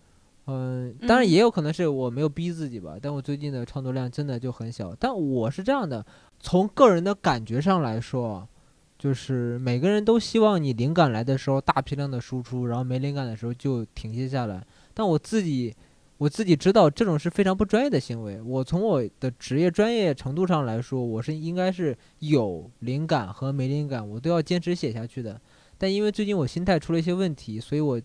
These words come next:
Speaker 1: 最近一直在调整我的个人状态，所以我就一直没有写。就是作为一个创作者，这里也可以给，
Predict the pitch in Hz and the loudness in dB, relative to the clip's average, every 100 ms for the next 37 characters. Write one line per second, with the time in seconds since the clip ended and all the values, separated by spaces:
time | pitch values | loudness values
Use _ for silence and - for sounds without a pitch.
0 | - 156 156 151 151 156 135 151 - 123 | -4 -4 -2 -2 -2 -4 0 0 2 0
1 | 143 131 110 95 98 - 160 147 208 160 | 0 0 -4 -8 -10 -2 0 2 0 0
2 | 131 104 127 127 131 151 143 131 143 - | -2 -4 -4 -2 0 -2 -2 -2 -4 -4
3 | 143 98 _ _ - 165 160 - 254 180 | -8 -8 _ _ -4 -4 -6 2 4 6
4 | 202 190 202 - 226 180 156 131 101 - | 6 4 2 0 -2 0 -2 -4 -8 -14
5 | _ _ - 190 277 147 139 147 - 190 | _ _ -10 -4 4 6 6 4 -4 -6
6 | 180 151 107 | -6 -8 -8